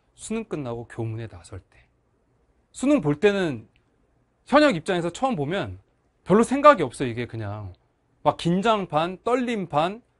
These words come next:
기쁨 반이야. 왜 끝났다는 생각이 들거든. 그 교문 이렇게 나오잖아? 막 허탈감이 뒤를 막 엄청 때려. 어렸을 때 가나다라 마바사도 이것 때문에 배웠나? 막 이런 식으로. 에이비시디도 이것 때문에 배웠나?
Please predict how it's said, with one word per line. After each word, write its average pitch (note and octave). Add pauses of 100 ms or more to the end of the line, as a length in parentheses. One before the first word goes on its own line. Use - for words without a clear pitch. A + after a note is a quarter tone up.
(140)
기쁨 B3
반이야. A2+
왜 A#2
끝났다는 D4
생각이 D#3+
들거든. F#2 (480)
그 -
교문 A#3+
이렇게 G3+
나오잖아? B2 (520)
막 G3
허탈감이 A#3+
뒤를 F#3
막 G3+
엄청 F#3+
때려. G#3 (880)
어렸을 A#3
때 -
가나다라 A3
마바사도 E3+
이것 A3
때문에 A3
배웠나? C#3
막 F#3
이런 C3+
식으로. A2
에이비시디도 G#3
이것 D#3
때문에 F#3+
배웠나? C3